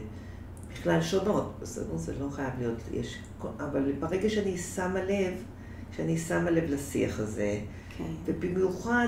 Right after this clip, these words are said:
Speaker 1: מה שהם מחדשים, שזה מאוד, אה, אני אוהבת את זה,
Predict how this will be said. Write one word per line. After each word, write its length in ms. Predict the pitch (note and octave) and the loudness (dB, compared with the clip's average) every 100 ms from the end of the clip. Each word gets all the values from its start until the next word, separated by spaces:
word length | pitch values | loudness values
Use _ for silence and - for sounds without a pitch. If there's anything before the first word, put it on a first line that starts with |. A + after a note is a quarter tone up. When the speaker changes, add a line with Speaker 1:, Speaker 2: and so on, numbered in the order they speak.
| A3+ | 2
Speaker 1:
מה 100 | F3 | -2
שהם 340 | E3+ E3+ F#3 | 0 -2 0
מחדשים, 560 | F#3 - E3+ - F#3+ E3+ | -2 -2 -2 -2 -2 -2
שזה 280 | E3 C#3 B2+ A#2+ | -2 -4 -2 -2
מאוד, 300 | A#2+ D3 D#3 - C#3+ | -2 -2 -2 -2 -4
אה, 260 | C#3 - B2+ B2 A#2 | -4 -2 -2 -2 -4
אני 160 | B2+ B2+ | -2 2
אוהבת 380 | D#3 E3 D#3+ - - - - - - | 2 2 0 -2 -8 -10 -10 -8 -6
את 80 | - | 2
זה, 180 | G3 | 4